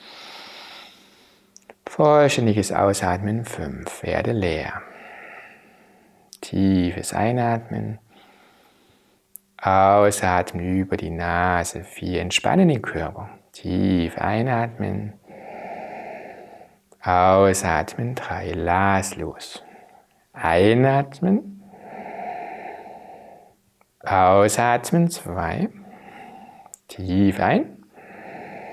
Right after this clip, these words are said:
Und ausatmen. Eins.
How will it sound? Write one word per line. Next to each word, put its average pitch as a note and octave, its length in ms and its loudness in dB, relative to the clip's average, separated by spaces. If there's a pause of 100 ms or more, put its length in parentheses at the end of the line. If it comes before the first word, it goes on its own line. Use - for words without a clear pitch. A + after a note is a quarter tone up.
(1200)
Und F#2+ 800 2 (120)
ausatmen. G2 1300 0
Eins. F2 600 -14